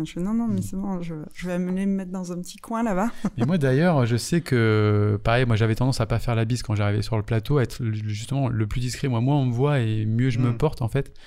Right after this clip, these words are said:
Speaker 2: Et il y en avait toujours qui disaient, « Ah, Christophe, machin et tout. » Et, euh, et c'est vrai que du coup, il y a un sentiment un peu, on arrive un peu au dernier moment, et cetera.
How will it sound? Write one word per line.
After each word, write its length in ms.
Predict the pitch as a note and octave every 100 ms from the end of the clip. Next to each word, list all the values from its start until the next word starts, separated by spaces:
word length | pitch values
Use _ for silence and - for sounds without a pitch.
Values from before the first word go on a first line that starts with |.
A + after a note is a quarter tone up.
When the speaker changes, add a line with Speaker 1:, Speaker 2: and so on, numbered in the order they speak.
| - - -
Speaker 2:
Et 40 | A2+
il 20 |
y 20 |
en 40 | G#2+
avait 100 | A2
toujours 160 | A2+
qui 100 | B2
disaient, « 120 | C#3+ G3+
Ah, 60 |
Christophe, 380 | A3 F3+ - E3+
machin 220 | D#3 D3+
et 60 | C3+
tout. » 120 | F3+ - - - - -
Et, 200 | A#2 A2 G#2+
euh, 220 | G#2+ A2+
et 60 | G#2
c'est 140 | A#2+
vrai 100 | C#3+
que 40 | C3
du 60 |
coup, 100 | B2+
il 60 | D3
y 20 |
a 40 | A#2+
un 40 |
sentiment 380 | A2 A#2+ C3 C3
un 80 | A#2+
peu, 180 | C#3+
on 100 | D3 B2
arrive 180 | A2+
un 80 | A#2
peu 140 | A2 B2+
au 20 |
dernier 220 | B2 B2
moment, 340 | B2 B2+ C3+ C3
et 40 |
cetera. 440 | B2 A#2 B2 D3+